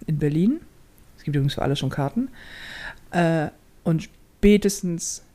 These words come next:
bis dahin, aber wahrscheinlich zum Sommer, wird Ponyhof und Mittelfinger erstmal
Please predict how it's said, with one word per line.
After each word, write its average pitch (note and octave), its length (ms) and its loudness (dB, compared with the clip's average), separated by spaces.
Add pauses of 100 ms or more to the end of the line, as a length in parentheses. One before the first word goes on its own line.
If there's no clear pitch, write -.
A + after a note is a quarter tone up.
(180)
bis - 180 -8
dahin, D3+ 420 -4 (220)
aber D#3 160 -2
wahrscheinlich D#3+ 440 0
zum D#3 160 -4
Sommer, C#3 400 -2 (280)
wird C#3 600 -2 (880)
Ponyhof E3+ 340 4
und E3 60 2
Mittelfinger D#3+ 440 0 (340)
erstmal D3 880 0